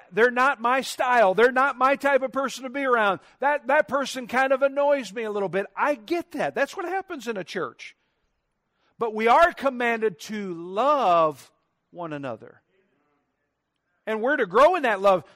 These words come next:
First Thessalonians chapter three, verse twelve, "And the Lord make you to increase and abound in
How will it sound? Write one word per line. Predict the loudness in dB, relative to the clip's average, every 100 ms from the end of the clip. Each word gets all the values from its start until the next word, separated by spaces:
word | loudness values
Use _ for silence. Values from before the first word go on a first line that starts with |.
| _
First | -6 -6 2
Thessalonians | 2 2 0 0 0 -2
chapter | -4 -4
three, | -8 -8
verse | -4 -4 -6
twelve, | -4 0 2 2 -2 -8
"And | -4 -2
the | 0
Lord | -2 0 2 4 4 2 0 -12
make | -8 0 0 0
you | -8 -10
to | -8 -6 -6 -8 _
increase | -6 -6 -6 -14 -8 -6 -6 -12 -14 -16 -20 _ _ -2
and | -2 -2 0
abound | 0 0 -6 -2 2 2 2 0 -2 -4 -6 -8 -10 _ _ _
in | -6 -4 -4 -8 -14